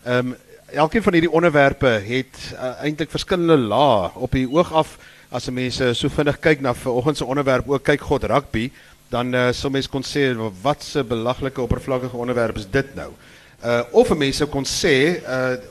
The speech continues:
en kon dink oor die implikasies van hierdie stelling. Onder andere oor wat beteken dit vir hoe ons oor God dink?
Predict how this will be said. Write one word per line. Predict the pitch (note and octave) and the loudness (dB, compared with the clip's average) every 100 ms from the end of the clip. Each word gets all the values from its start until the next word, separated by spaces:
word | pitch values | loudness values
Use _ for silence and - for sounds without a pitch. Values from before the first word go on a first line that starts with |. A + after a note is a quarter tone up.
| C3 B2+ | -14 -4
en | C#3 C3+ | -4 -4
kon | C3+ A2+ | -6 0
dink | E3+ G3+ - | 2 2 0
oor | C#3+ C#3+ | 0 0
die | C#3 | 0
implikasies | C3 - B2+ - G3+ G#3+ G3+ G2+ - - | -6 -8 -10 -2 2 2 0 -8 -10 -8
van | C#3+ C#3 B2+ - | -6 -4 -8 -10
hierdie | A#2 A2+ | -10 -10
stelling. | - E3+ C#3 F#2 - - - - _ _ | -4 0 0 -2 -14 -20 -20 -20 _ _
Onder | B2+ C3 | -8 -6
andere | C#3+ F#3 F3+ C#3+ A#2 | -2 2 4 4 2
oor | D3 C#3 A2 | 0 2 2
wat | A#2 B2 | -2 -2
beteken | - - E3 D#3+ | -2 -2 -2 -2
dit | A#2+ A2+ | -4 -6
vir | C3 | -4
hoe | A#2 D3 | -4 -2
ons | D3 C3+ C3+ | -4 -4 -4
oor | B2 | -4
God | - A3 | 0 0
dink? | - E2 - | 0 -10 -14